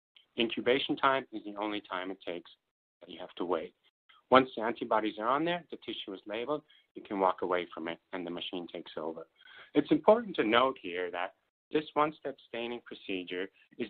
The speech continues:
done with reagents that we provide to you. All of the oligos are provided, all of the reagents,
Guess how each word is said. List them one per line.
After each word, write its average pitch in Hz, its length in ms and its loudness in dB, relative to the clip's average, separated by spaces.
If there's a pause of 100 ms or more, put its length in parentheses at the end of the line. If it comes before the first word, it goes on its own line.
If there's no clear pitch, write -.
done 113 240 0
with 110 180 -2
reagents 92 540 -2
that 82 100 -10
we 87 120 -6
provide 120 500 6
to 87 80 -10
you. 80 160 -12 (240)
All 92 180 -2
of 101 100 2
the 104 100 0
oligos 110 440 0
are 110 60 -8
provided, 101 520 -6 (440)
all 90 160 -14
of 90 80 -10
the 87 80 -8
reagents, 92 580 -6